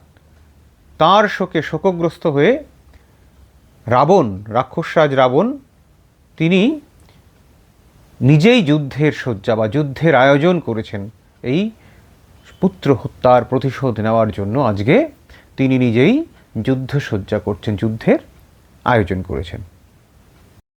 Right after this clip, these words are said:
তো এই কবিতাটা যেহেতু অনেকটা বড়, একটা ভিডিওতে সেটা সম্ভব নয়, এর বেশ কয়েকটি পার্ট হবে।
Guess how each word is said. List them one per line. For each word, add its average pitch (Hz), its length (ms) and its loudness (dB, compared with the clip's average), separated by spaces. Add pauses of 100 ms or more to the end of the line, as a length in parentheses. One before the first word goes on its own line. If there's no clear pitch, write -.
(140)
তো 180 100 2
এই 190 140 6
কবিতাটা 202 400 4
যেহেতু 208 320 4
অনেকটা 175 300 2
বড়, 131 280 4 (720)
একটা 135 280 -2
ভিডিওতে 156 420 0
সেটা 139 220 -4
সম্ভব 139 440 -2
নয়, 123 160 -2 (320)
এর 131 120 0
বেশ 156 220 0
কয়েকটি 165 300 2
পার্ট 147 400 2
হবে। 160 280 0